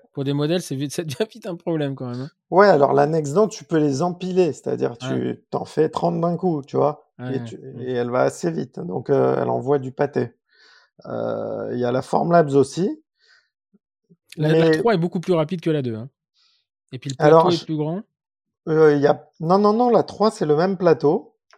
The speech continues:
Speaker 1: Bah, l'imprimante est plus grosse quand même, hein, parce qu'il m'en avait prêté
Speaker 2: Euh,
Speaker 1: une,
Speaker 2: ouais,
Speaker 1: euh,
Speaker 2: l'imprimante
Speaker 1: ouais.
Speaker 2: est plus grosse,
Speaker 1: Ouais,
Speaker 2: mais
Speaker 1: ouais.
Speaker 2: le plateau est, est pareil. La rapidité est à peu près pareille.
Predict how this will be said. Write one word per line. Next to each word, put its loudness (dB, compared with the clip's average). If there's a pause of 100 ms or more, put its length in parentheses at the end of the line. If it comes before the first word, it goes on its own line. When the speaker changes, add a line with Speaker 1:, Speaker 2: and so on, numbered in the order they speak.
(340)
Speaker 1:
Bah, -6
l'imprimante -4
est -6
plus -6
grosse -6
quand -12
même, -10
hein, -14
parce -20
qu'il -8
m'en -6
avait -4
prêté -4
Speaker 2:
Euh, 2
Speaker 1:
une, 2
Speaker 2:
ouais, 10
Speaker 1:
euh, 4
Speaker 2:
l'imprimante 2
Speaker 1:
ouais. 2
Speaker 2:
est -8
plus -2
grosse, 2
Speaker 1:
Ouais, -4
Speaker 2:
mais 2
Speaker 1:
ouais. 2
Speaker 2:
le 4
plateau 2
est, 4 (1080)
est -8
pareil. 4 (380)
La 0
rapidité 0
est 4
à 2
peu 0
près 0
pareille. 0